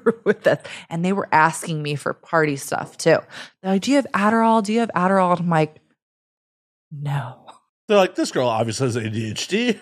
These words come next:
Speaker 1: Yeah. They're, like, forty-five years old, and they're, like, on the toilet. They're, like, in my Airbnb. They're like, "Do you got Adderall?" I'm like, "Oh, damn."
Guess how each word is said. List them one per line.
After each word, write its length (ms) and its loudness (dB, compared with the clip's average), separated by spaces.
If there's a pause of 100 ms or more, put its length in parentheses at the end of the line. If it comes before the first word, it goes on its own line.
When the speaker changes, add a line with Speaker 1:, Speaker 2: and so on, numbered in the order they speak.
(140)
Speaker 1:
Yeah. 340 6 (560)
They're, 120 6
like, 260 6
forty-five 680 2
years 240 2
old, 480 4 (220)
and 160 6
they're, 160 6
like, 340 4
on 200 4
the 80 2
toilet. 420 2
They're, 160 4
like, 300 4
in 240 6
my 240 6
Airbnb. 640 6 (160)
They're 100 8
like, 140 4
"Do 120 0
you 300 8
got 140 -2
Adderall?" 800 8
I'm 120 4
like, 340 4
"Oh, 360 -14 (340)
damn." 460 2